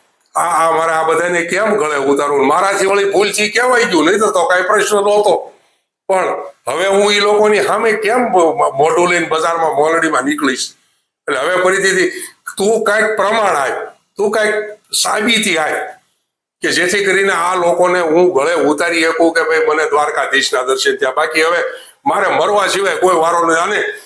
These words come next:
બીજું તને દ્વારકાધીશ એ કહી દઉં કે મને કોઈ મરવાની, હવે કોઈ જીવવાની લાલચ નથી. કદાચ મરી જાવ તો કોઈ વાંધો નથી. બાકી આ, આ, આ હું સહન નહીં કરી શકું, બાપ.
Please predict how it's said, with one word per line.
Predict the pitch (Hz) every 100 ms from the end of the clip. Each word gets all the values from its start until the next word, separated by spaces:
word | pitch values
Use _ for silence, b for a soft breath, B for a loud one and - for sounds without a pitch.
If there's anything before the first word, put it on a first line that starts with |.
| B -
બીજું | 196 214 214
તને | 214 214
દ્વારકાધીશ | 190 202 208 208 214 170
એ | 208 208
કહી | 202
દઉં | 202 196
કે | 175
મને | 170 196
કોઈ | 196 196
મરવાની, | 185 190 190 190
હવે | 180 185
કોઈ | 180 180 180 - b b _
જીવવાની | - 170 185 185
લાલચ | 156 151 185 185 185
નથી. | 180 175
કદાચ | 180 175 175
મરી | 175 175
જાવ | 175 170
તો | 170
કોઈ | 165 160
વાંધો | 143 135 127
નથી. | 113 - - _ _ _ _ _ _ _ _ _ _ -
બાકી | 156 160
આ, |
આ, | 165 165 165 160 165 165
આ |
હું | 151 160
સહન | - - 165 220 202
નહીં | 170 156
કરી | 135 131
શકું, | 120 120
બાપ. | 117 104